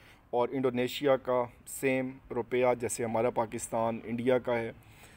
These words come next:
तो इसका भी रुपया है। सात से आठ मुल्क हैं जिनका रुपया है, उनमें से इंडोनेशिया एक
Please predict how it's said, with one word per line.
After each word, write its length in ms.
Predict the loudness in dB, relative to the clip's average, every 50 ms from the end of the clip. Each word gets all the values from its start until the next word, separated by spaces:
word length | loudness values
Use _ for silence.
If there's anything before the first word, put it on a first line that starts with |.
| -20 -20 -10 -6
तो 140 | -4 -4 -4
इसका 340 | -4 -6 -6 -2 0 0 2
भी 160 | 2 2 2
रुपया 360 | 2 2 0 0 2 2 2
है। 280 | 2 2 0 -2 -4 -4 -6 -10 -20 -16 -12
सात 360 | -4 2 4 6 6 6 4
से 100 | 0 -2
आठ 320 | 2 4 6 6 6 4 0
मुल्क 260 | -4 -4 -4 -4 -2
हैं 80 | -2 -2
जिनका 280 | -2 -2 -2 0 0
रुपया 340 | 0 0 0 0 2 2 4
है, 60 | 4
उनमें 300 | 2 0 0 0 0 0
से 120 | -2 -2 -2
इंडोनेशिया 540 | -2 -2 -2 -2 -2 -4 -4 -2 -2 -2
एक 240 | -2 -2 -4 -8 -10